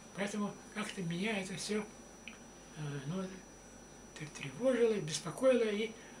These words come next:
ве-, ве-, вечно это было какой-то, ну, э, как это выразиться правильно, даже не знаю, какой-то, э, недос-,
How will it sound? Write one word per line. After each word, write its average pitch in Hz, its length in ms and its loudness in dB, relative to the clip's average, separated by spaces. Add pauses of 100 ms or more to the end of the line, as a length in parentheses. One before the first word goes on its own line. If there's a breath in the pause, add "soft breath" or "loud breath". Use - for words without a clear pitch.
(160)
ве-, 247 100 -2
ве-, 247 180 -4
вечно 226 380 4
это 202 160 0
было 226 180 4
какой-то, 185 480 -4
ну, 196 160 -2 (680 loud breath)
э, 151 120 -2 (960)
как 165 200 -4
это 143 220 -8
выразиться 147 460 -4
правильно, 156 360 2
даже 139 140 -4
не 143 220 -4
знаю, 196 300 0 (840 loud breath)
какой-то, 185 400 -4
э, 151 40 -2 (1600)
недос-, 143 440 -4